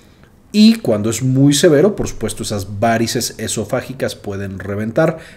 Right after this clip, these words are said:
El paciente tiene una hemorragia importante, depende qué tan grande sea esa varice, pero puede tener sangrados muy, muy importantes.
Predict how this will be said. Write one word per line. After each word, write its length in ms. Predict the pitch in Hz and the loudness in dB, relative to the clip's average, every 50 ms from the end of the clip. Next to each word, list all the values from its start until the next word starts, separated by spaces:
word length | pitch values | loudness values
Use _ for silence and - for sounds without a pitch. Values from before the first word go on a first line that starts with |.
| - - | -20 -14
El 140 | - 101 - | -12 -12 -10
paciente 440 | - 104 95 - 110 104 92 98 95 | -8 -8 -6 -6 -6 -6 -8 -10 -10
tiene 240 | - 110 101 101 101 | -8 -8 -8 -6 -6
una 220 | 101 101 101 98 | -6 -4 -4 -6
hemorragia 640 | 95 92 95 92 98 101 104 101 - 110 104 - - - | -6 -6 -6 -6 -4 -4 -6 -4 -4 -8 -10 -10 -8 -6
importante, 840 | 120 120 117 107 - 110 104 104 104 - 120 110 110 107 - 220 233 - - - - _ _ - | -4 -4 -4 -4 -2 -4 -4 -4 -2 -2 -2 -2 -2 -2 -4 -4 -4 -6 -20 -20 -20 _ _ -14
depende 360 | - - 113 110 113 110 - | -8 -6 -4 -2 -2 -2 -2
qué 120 | - 123 | -2 -4
tan 240 | - - 120 110 107 | -2 -2 -2 -2 0
grande 380 | 107 110 113 113 107 104 98 98 | 0 0 0 0 0 -2 -4 -6
sea 160 | - 107 98 | -6 -8 -8
esa 160 | 92 - 104 | -6 -4 -4
varice, 320 | 104 110 117 127 - 185 | -4 -2 -2 0 0 0
pero 200 | 165 139 104 87 | 0 0 -4 -6
puede 160 | - 107 98 - | -6 -8 -8 -8
tener 140 | 107 98 | -8 -10
sangrados 460 | 95 - 92 95 95 98 101 98 - - - - - - - - | -8 -10 -10 -8 -6 -6 -6 -8 -10 -14 -20 -20 -20 -20 -14 -8
muy, 160 | 113 113 113 | -6 -4 -2
muy 160 | 113 113 110 | 0 -2 -2
importantes. 640 | 101 - 101 95 - - 113 110 107 175 196 - | -2 -4 -6 -6 -6 -6 -6 -4 -2 -2 -2 -2